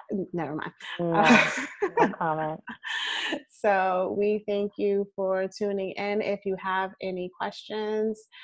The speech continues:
Speaker 1: about, uh, sex, you know how to reach Sex Coach Mary. If you need a toy, uh, the kinky box dot com. Is that what it is? Toys?
Speaker 2: Yes.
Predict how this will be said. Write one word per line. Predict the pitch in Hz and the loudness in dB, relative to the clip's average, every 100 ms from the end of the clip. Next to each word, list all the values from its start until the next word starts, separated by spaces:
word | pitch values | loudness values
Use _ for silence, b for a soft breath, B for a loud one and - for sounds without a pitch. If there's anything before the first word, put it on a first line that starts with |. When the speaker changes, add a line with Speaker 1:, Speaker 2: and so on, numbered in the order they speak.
| B B - | B B -8
Speaker 1:
about, | 180 180 175 175 180 185 180 - B B B _ - | -6 -2 0 2 2 0 -2 -6 B B B _ -10
uh, | - - - | -8 -8 -10
sex, | - 240 277 - - | -6 -4 -4 -8 -6
you | 190 | -4
know | 180 175 | -4 -4
how | 175 175 | -4 -4
to | 175 | -2
reach | 180 220 - | -2 -4 -8
Sex | - 180 170 - | -10 -10 -10 -8
Coach | 196 190 175 _ - | -6 -6 -8 _ -12
Mary. | 185 196 202 226 240 B B | -6 -4 -2 -2 -6 B B
If | 196 190 | -2 0
you | 196 190 | 0 -2
need | 185 185 | -2 -2
a | 180 175 | -2 -4
toy, | - 240 247 254 262 262 B B _ | -4 -2 0 0 0 -2 B B _
uh, | 190 185 185 | -4 -2 -4
the | 180 | -4
kinky | 233 240 254 | -4 -4 -4
box | 277 311 311 - | -2 -4 -6 -4
dot | 285 277 | -2 -2
com. | - 330 349 330 | -4 -4 -2 -2
Is | 285 | 0
that | 294 | 0
what | 311 320 | 0 -2
it | 330 359 | -2 -4
is? | 349 _ | -6 _
Toys? | 370 370 359 | -8 -8 -8
Speaker 2:
Yes. | - | -10